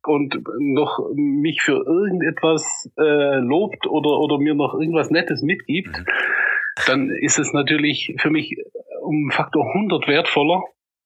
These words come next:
Speaker 1: als Kunde gesehen, wertgeschätzt und angenommen zu sein, als wenn man versucht, äh, Service über irgendwelche Checklisten und dann nachher über irgendwelche Matrix, äh, Vergleiche,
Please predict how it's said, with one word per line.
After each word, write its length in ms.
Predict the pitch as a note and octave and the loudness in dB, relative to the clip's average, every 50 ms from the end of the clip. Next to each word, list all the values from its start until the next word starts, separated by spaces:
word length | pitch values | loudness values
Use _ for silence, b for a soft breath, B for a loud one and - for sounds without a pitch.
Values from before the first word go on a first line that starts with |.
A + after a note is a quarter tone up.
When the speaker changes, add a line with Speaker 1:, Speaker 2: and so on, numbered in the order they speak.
| _ _ _ _ _ _ _ _ | _ _ _ _ _ _ _ _
Speaker 1:
als 240 | - - C#3 C3 - | 0 0 2 2 0
Kunde 440 | - - F3+ F#3 F3+ F3 D#3+ C#3+ C#3 _ _ - - - - | 0 -2 -2 0 0 0 -2 -2 -6 _ _ -20 -20 -16 -8
gesehen, 680 | C3 C3+ A#2+ A2+ D3 D3 E3+ F3+ F3+ F#3+ F#3+ F#3 E3+ - _ _ _ _ _ _ _ _ _ _ _ _ _ | -4 -4 -2 0 2 2 2 2 0 -2 -4 -6 -10 -12 _ _ _ _ _ _ _ _ _ _ _ _ _
wertgeschätzt 920 | - B2 B2+ D3 F3 - - - E3+ - - E3+ E3+ E3+ - - - - _ _ - - _ _ | -4 0 2 2 2 0 -2 -2 -2 0 2 2 0 0 -2 -8 -16 -18 _ _ -20 -20 _ _
und 160 | - D#3 C#3 C3+ | -4 -2 0 0
angenommen 500 | B2+ C#3+ E3 E3 E3 D3+ C#3 C3 C3 A2+ | 2 2 2 2 0 0 0 0 0 -2
zu 140 | A#2 - A#2 | -4 -4 -2
sein, 340 | A#2 B2 B2+ C#3 D#3 D#3+ - B B B B B | 0 2 2 2 0 -2 -4 B B B B B
als 240 | - C3 B2+ A#2+ C3 | 0 0 0 0 0
wenn 140 | B2+ C3 C#3 | 0 0 0
man 160 | C3+ C3 - | 0 0 0
versucht, 420 | - C3 A#2+ - C3+ D#3+ - - - - | 0 0 0 0 0 -2 -2 -4 -6 -4
äh, 200 | - - B2+ B2 | -4 -2 0 0
Service 580 | A2+ - - B2 C3+ D3+ D#3 E3 E3 D3+ - - | 0 0 0 0 0 0 0 0 0 0 0 -2
über 240 | - D#3+ D3 C3+ C#3 | -2 -2 -2 0 0
irgendwelche 420 | B2+ C3+ C3 C3+ B2+ B2 C3+ B2+ B2 | 0 -2 -2 -2 -2 0 0 0 0
Checklisten 840 | - - C#3+ C#3 - E3 D#3+ D3+ - - - D#3+ D#3+ D#3 D#3 - | 2 0 0 0 0 -2 -2 -2 -2 -4 -2 -2 0 0 0 0
und 340 | D#3+ D3+ C#3 C3 A#2+ - - | 0 0 -2 -2 -2 0 0
dann 140 | C3+ B2+ B2 | 0 2 2
nachher 280 | B2+ C3 C#3 D3+ D3+ C3+ | 2 2 2 2 2 2
über 220 | C3 C3+ C3+ B2+ | 0 0 0 -2
irgendwelche 500 | C#3+ C#3 C#3+ C3+ C3 A2+ C#3 B2+ B2+ B2+ | -2 0 0 -2 0 0 0 0 2 2
Matrix, 720 | C3 B2 B2+ C#3 D#3+ - - D#3 D3 - - - - - | 2 2 2 2 0 0 -2 -4 -4 -4 -8 -14 -10 -6
äh, 320 | G#2+ A2+ C#3+ D3 D3 C#3+ C3+ | -4 -2 0 0 0 0 0
Vergleiche, 640 | - C#3+ B2+ A#2+ C3 C3+ D3 D3 - C#3 C3+ C3+ | -2 -2 0 0 2 2 2 2 0 0 0 0